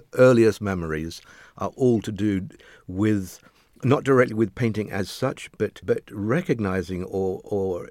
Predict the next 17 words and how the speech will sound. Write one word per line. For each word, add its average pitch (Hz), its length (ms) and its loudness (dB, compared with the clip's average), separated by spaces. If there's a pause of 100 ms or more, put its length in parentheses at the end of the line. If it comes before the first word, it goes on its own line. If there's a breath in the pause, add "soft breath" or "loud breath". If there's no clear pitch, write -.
sensing 90 760 -6 (360 soft breath)
a 98 120 -6
profound, 123 880 -4 (800 soft breath)
um, 90 720 -8 (300)
deeper 117 320 -2
reality 92 560 0
that 85 160 -8
lies 98 360 -2
within 92 360 -4
the 87 80 -6
physical 85 420 -10
reality 82 540 -8
that 78 260 -12
we're, 80 220 -10 (260 soft breath)
we're 92 100 -6
living 90 300 -6
in. 82 180 -8